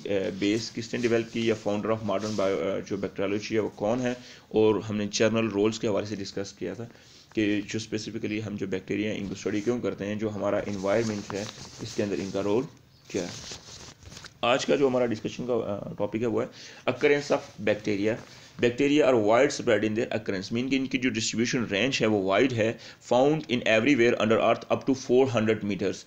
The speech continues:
कि ये हमें फ़ोर हंड्रेड मीटर की डेप्थ तक हमें सॉइल की इनसाइड्स मिलते, मिलते हैं। सेकंड, एयर के अंद-, अंदर हमें हाई एल्टीट्यूड्स के ऊपर भी हमें ये मिलते हैं।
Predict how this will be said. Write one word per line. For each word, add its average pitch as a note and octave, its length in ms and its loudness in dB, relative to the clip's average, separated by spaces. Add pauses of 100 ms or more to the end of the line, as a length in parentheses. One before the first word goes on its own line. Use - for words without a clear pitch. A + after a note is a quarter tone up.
(320)
कि C3+ 60 4
ये C3 360 8
हमें B2 280 2
फ़ोर C3 320 4
हंड्रेड A2+ 240 2
मीटर G#2+ 220 0
की A2 100 0
डेप्थ G#2+ 280 0
तक A2+ 120 0
हमें G#2+ 200 0
सॉइल A2 360 2
की - 120 -6
इनसाइड्स G#2 420 0
मिलते, G2+ 480 -2
मिलते G2+ 320 -2
हैं। A#2+ 200 0 (360)
सेकंड, E3 520 2 (320)
एयर D3 180 8
के B2 160 2
अंद-, G#2 340 2
अंदर A2+ 420 2
हमें B2 200 2
हाई A#2+ 260 6
एल्टीट्यूड्स A#2 600 2
के A2 80 2
ऊपर G#2 220 2
भी A2 100 0
हमें G#2+ 180 -2
ये G#2+ 80 0
मिलते G#2 260 -2
हैं। G#2+ 260 -2